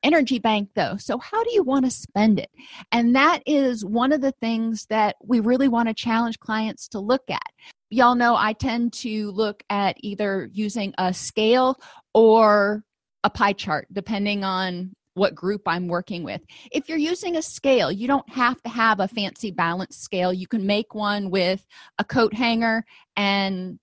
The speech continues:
two little cups on either end, then get marbles. You want to have a variety of the regular sized marbles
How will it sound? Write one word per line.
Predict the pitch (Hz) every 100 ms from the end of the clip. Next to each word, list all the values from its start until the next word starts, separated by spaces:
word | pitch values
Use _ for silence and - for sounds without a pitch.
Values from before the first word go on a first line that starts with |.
| _ -
two | 269
little | 247 226
cups | - 226 - - - -
on | 214 208
either | - 220 220
end, | 208 202 208 - _ _ _
then | 185 220 220
get | -
marbles. | 196 196 190 220 247 - _ _
You | - 233
want | 220 220
to | 226
have | 233 214
a | 208
variety | 196 196 202 196 220 214 208
of | 202 190 165
the |
regular | 175 202 214 214 220
sized | 240 220 214
marbles | 208 220 233 240 240